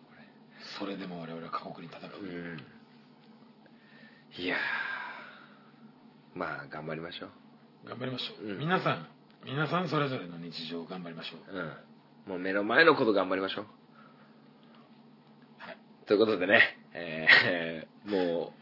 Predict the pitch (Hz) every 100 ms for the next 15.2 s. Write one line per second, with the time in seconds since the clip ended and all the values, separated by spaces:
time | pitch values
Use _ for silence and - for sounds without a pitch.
0 | - 110 160 180 185 170 151 139 139 180
1 | 90 - - - - - 131 170 147 139
2 | - - - - - - - 214 226 302
3 | 233 160 139 135 135 139 160 175 170 127
4 | 131 131 113 95 - 131 180 190 185 175
5 | 165 165 170 175 101 90 82 76 78 92
6 | 76 55 - - - 165 - - 143 139
7 | 151 - - 123 131 175 190 180 - 175
8 | 170 - 180 165 151 - 131 - 170 165
9 | 175 170 139 131 - 147 139 139 127 147
10 | 139 - - - 113 165 170 160 165 165
11 | 101 92 87 - 98 85 127 131 127 135
12 | 143 143 135 135 135 135 165 165 - 147
13 | 156 160 170 170 165 160 117 107 104 104
14 | 120 107 95 90 120 170 143 85 80 76
15 | 69 60